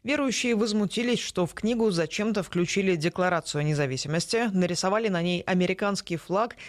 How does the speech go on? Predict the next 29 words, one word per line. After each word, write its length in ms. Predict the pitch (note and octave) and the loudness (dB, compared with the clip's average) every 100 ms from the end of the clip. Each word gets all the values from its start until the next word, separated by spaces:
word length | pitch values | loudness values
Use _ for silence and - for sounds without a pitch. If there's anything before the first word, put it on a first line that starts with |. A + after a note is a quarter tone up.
| - | -14
и 100 | - | -2
написали 600 | A#3+ A3+ G#3 A#3+ A#3 A3+ - | 0 2 0 2 2 2 0
"Боже, 500 | D#3 D3+ G3 A#3 A#3+ | -4 0 2 2 2
благослови 680 | G#3 G3+ E3+ E3 E3 D#3 F3+ - | 2 0 2 -2 0 0 0 0
Америку". 540 | E3+ D3 B2+ - - - - - - - | 0 0 -2 -4 -8 -10 -20 -20 -20 -4
Тем 180 | C4+ | -2
временем 440 | C4+ C4+ C4+ C4 A3 | 0 0 0 2 4
Байден 460 | B3 A#3+ G3+ F#3 | 4 2 0 -2
организовал 720 | D#3 F3+ F#3 F3+ F3 F#3+ A3+ A3+ | 0 0 2 2 2 2 2 0
пафосный 680 | - G3 G#3 A#3 - A3+ G#3+ | -2 -2 -2 -4 -2 0 2
гала-концерт 840 | F#3 E3+ D#3 D#3 D3 F#3 A3+ - | 2 0 0 -2 0 0 0 -2
с 40 | |
участием 520 | C#3+ E3+ E3 - D#3+ - | -6 -2 -2 0 -2 0
Обамы 500 | F3 D3+ F3 G3 G3 | -2 0 2 2 2
и 140 | G3 | -2
Клинтона, 720 | - A3 A#3 G#3 E3 D#3 D#3 | -2 0 0 0 0 0 0
где 280 | C#3+ D#3 E3 | -2 0 -2
тоже 280 | D#3+ G#3+ A3+ | 0 -2 0
не 120 | F3 | 0
обошлось 400 | C#3+ D3 F3+ E3+ | 0 -2 -2 -4
без 180 | D3+ D#3 | -2 -4
скандалов, 640 | - F#3+ F#3+ E3 C3+ B2+ - - - | -2 -2 2 0 0 -6 -14 -20 -10
но 100 | A#3 | -2
удалось 320 | D#4 A3+ G3+ A#3 | 0 2 2 2
заработать 500 | G#3 E3+ G3 A#3+ F#3+ | 0 0 -2 0 0
двадцать 500 | E3 E3 F#3 A#3+ G#3 | 2 0 0 -4 -2
пять 180 | F3+ F3 | -4 -2
миллионов 420 | F#3 E3+ F3+ F#3+ | 0 0 0 0
долларов. 500 | A3 G#3 D#3+ C#3+ - | 0 2 2 0 -6